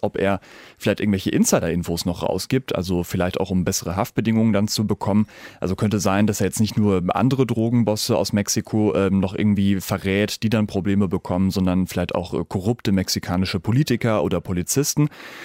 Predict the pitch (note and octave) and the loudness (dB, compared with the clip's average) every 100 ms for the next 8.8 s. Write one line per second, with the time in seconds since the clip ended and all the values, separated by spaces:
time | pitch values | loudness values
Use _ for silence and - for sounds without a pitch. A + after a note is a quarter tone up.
0 | - - G2 G#2 - F#2+ F2+ E2+ C#3+ - | -20 -4 0 0 0 -2 2 2 2 0
1 | B2 A#2+ B2 - G2 B2+ C3 - B2 B2 | 2 2 2 0 0 0 -2 0 0 2
2 | - - A2 A#2+ A2+ - G2+ - G2 F#2+ | 0 -2 -2 0 0 0 -2 0 0 2
3 | G2+ F#2+ G2 A2 - F#2+ - A3 G#3+ F2+ | 0 0 0 -2 -2 -2 2 2 2 -2
4 | D#2+ D#2+ D#2+ D#2+ - F2+ F2+ C#3 - - | -4 -4 -2 -2 -4 -4 -2 -2 0 0
5 | B2 A2+ - D#3+ - C#3+ B2 A2+ G#2 G#2+ | 0 0 0 0 2 2 4 4 2 2
6 | G#2+ F#2+ A2+ G#2+ G2 G2 F2+ F#2 F#2 F#2 | 2 2 0 0 0 2 2 2 0 2
7 | F#2 G2+ G2 G2+ F#2 F2+ F2+ G2 F#2 - | 0 2 0 0 0 0 0 0 0 -2
8 | F2+ - E2 F2+ G2 F2 F#2 | -4 -4 -4 0 0 0 -2